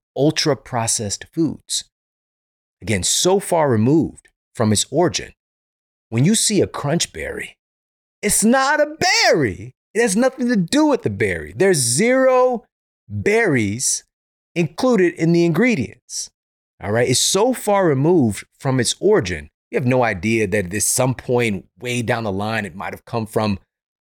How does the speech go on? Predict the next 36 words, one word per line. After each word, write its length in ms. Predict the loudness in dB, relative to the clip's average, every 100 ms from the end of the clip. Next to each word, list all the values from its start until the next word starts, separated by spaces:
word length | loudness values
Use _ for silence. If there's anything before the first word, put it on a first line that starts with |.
| _ -6
a, 160 | -4 -4
a 200 | -6 -4
little 300 | 0 2 2
sprinkle 680 | 0 -2 -2 -2 0 2 2
of 160 | 0
some, 340 | 0 -2 -4 -6
some 240 | -8 -8 -10
corn 380 | -2 2 2 2
skin. 520 | 0 0 0 0 -2 -6 _ _ -6
You 100 | 0
know, 100 | 2
we 160 | 4
don't 160 | 2 2
have 200 | 0 -4
any 180 | -4 -2
association 600 | 0 0 0 -2 -2 -4
to 100 | -4
where 320 | -4 -2 -2
that 240 | -2 -6 -6
food 300 | -2 -2 -2
actually 300 | -8 -10 -10
comes 260 | -10 -10 -8
from, 240 | -12 -14 -18 _ _ _ _ _ _ _ -4
let 140 | 0
alone, 480 | 2 4 2 2 -2 -10 _ _ _ _ -12
you 80 | -10
know, 100 | -2
who's 220 | -2 0
preparing 540 | -4 -2 -2 0 0
it, 180 | -2 -2 _ -20
the 60 |
processing, 840 | -14 -4 -2 0 0 0 0 0 -4 -10 _ _ _ _
the 540 | -2 2 2 2 -2 -2
distribution. 1000 | -4 -2 -2 2 2 2 0 0 0 -2
We're 120 | -2
so 500 | -2 0 0 -2